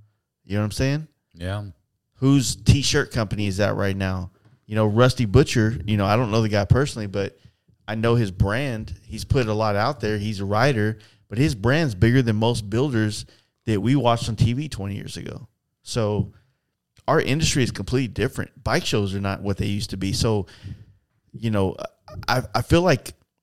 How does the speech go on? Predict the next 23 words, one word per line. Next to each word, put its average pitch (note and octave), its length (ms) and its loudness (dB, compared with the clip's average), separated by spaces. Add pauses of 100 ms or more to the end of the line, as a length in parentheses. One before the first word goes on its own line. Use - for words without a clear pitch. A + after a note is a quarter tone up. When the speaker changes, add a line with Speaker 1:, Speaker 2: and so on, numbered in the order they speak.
(460)
Speaker 1:
there's B2+ 360 4
never C#3 320 2
been B2+ 320 2
somebody B2+ 460 0
to G#2 60 0
say, D3 260 2
like, G#2+ 180 0
"Hey, C#3 400 -2 (840)
everything's F#3+ 560 0
different. - 460 -2 (140)
Everything's, G3 500 -4 (920)
everything A3+ 380 -2
that F3+ 120 2
was C3+ 380 2
is A2+ 160 0
not B2+ 240 0
now. A#2 420 -2
That, A#2 260 -4
it's G#2 260 -10
not D#3 180 -4
the - 60 -8
same C3 300 -2
anymore." E2+ 420 -8